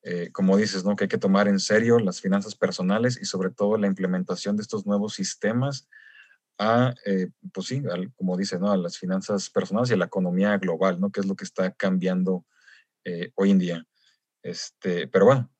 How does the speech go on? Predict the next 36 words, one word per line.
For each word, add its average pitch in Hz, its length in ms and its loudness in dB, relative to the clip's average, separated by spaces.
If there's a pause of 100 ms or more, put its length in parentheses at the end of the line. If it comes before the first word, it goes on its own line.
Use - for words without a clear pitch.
muchas 120 340 0
gracias, 127 680 2
Jaime, 131 600 2
eh, 92 240 -2
por 90 300 -6
tu 90 260 -8
presencia 104 400 -2
en 107 60 -2
este 107 160 -6
programa. 110 560 0 (520)
La 98 140 2
verdad, 92 240 4
espero 113 640 2
que 104 140 -2
a 95 40 2
la 90 100 -4
gente 110 580 0
le 98 120 -2
sirva 110 220 -4
mucho 110 340 -2
esto 117 420 -4 (100)
y, 92 140 -2
este, 95 300 -4
y 95 100 0
espero 110 360 2
verte 117 260 2
aquí, 120 400 -2
eh, 85 220 -10 (340)
cuando 90 280 -2
gustes. 131 380 -6
Ya 107 120 -2
sabes, 104 240 -2
aquí 98 160 -4
está 98 220 -2 (400)
tu 98 100 -14
casa. 85 340 -4